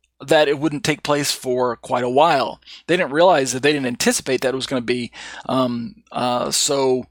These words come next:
uh, right in their face in the first century after Yeshua l-, uh, left and sent his Holy Spirit in Acts chapter two. That's what's driving Paul to remind Jew and Gentile both, both claiming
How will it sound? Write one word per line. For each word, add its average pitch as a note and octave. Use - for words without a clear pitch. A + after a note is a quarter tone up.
uh, B2
right D#3
in D#3
their D3+
face F#3+
in D3
the C#3+
first D3
century C3+
after B2
Yeshua B2
l-, B2+
uh, A#2+
left C#3
and B2
sent -
his B2
Holy C3
Spirit C#3
in C#3+
Acts C3+
chapter -
two. E3+
That's G#3+
what's F#3
driving F#3+
Paul C3
to -
remind D3
Jew E3+
and E3
Gentile D3+
both, C3+
both E3
claiming E3